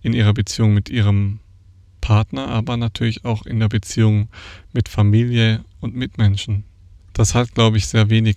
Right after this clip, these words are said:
mit einem glücklichen Leben in Freiheit und Leichtigkeit zu tun, in Gesundheit und Freude.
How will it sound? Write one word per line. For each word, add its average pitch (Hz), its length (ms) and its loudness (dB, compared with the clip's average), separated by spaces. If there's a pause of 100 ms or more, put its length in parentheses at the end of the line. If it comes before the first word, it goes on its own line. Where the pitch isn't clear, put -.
mit 107 140 0 (280)
einem 101 260 2
glücklichen 107 540 -2
Leben 107 400 4
in 110 160 -2
Freiheit 101 640 2
und 104 120 -2
Leichtigkeit 110 600 0
zu 120 120 -8
tun, 101 480 0 (640)
in 107 140 0
Gesundheit 110 540 4
und 107 120 0
Freude. 113 520 2